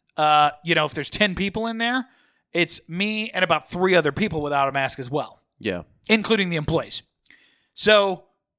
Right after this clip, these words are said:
Speaker 1: God bless America <laughs> for those people who are like, um, "This is bullshit."
Speaker 2: Yeah.
Speaker 1: So, anyhow. But yeah, I'm doing the same thing.
Speaker 2: And
Speaker 1: I'm
Speaker 2: the
Speaker 1: not
Speaker 2: amount
Speaker 1: gonna
Speaker 2: of people I've seen driving their cars
Speaker 1: with the mask
Speaker 2: with the
Speaker 1: by
Speaker 2: mask
Speaker 1: themselves.
Speaker 2: on by
Speaker 1: It's
Speaker 2: themselves
Speaker 1: bananas, dude.
Speaker 2: has
Speaker 1: It's
Speaker 2: increased.
Speaker 1: Oh, yeah, yeah. No. No, they're,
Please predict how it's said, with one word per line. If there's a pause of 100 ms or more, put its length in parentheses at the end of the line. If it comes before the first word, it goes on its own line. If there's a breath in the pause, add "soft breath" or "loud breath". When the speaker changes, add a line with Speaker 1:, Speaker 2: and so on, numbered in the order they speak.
(160)
Speaker 1:
God
bless
America
<laughs>
for
those
people
who
are
like, (100)
um,
"This
is
bullshit." (120)
Speaker 2:
Yeah. (240)
Speaker 1:
So, (220)
anyhow. (800)
But
yeah,
I'm
doing
the
same
thing.
Speaker 2:
And
Speaker 1:
I'm
Speaker 2:
the
Speaker 1:
not
Speaker 2:
amount (100)
Speaker 1:
gonna
Speaker 2:
of
people
I've
seen
driving
their
cars (260)
Speaker 1:
with
the
mask
Speaker 2:
with
the
Speaker 1:
by
Speaker 2:
mask
Speaker 1:
themselves.
Speaker 2:
on
by
Speaker 1:
It's
Speaker 2:
themselves
Speaker 1:
bananas,
dude.
Speaker 2:
has
Speaker 1:
It's
Speaker 2:
increased. (260)
Speaker 1:
Oh,
yeah, (120)
yeah. (460)
No. (720)
No,
they're,